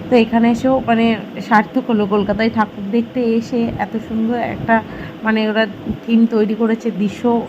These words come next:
দিয়েছে, বেশ ভালো লাগছে। আর প্যান্ডেলটাও ভালো হয়েছে, ঠাকুরটাও খুব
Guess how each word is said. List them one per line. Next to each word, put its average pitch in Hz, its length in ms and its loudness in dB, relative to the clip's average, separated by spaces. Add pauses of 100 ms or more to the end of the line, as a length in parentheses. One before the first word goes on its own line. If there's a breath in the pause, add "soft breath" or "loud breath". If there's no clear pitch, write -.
(220)
দিয়েছে, 220 400 2 (520 loud breath)
বেশ 254 200 4
ভালো 233 240 4
লাগছে। 233 340 2 (460 loud breath)
আর 214 220 4
প্যান্ডেলটাও 202 520 2
ভালো 226 280 4
হয়েছে, 226 280 0
ঠাকুরটাও 220 540 -4
খুব 220 180 -10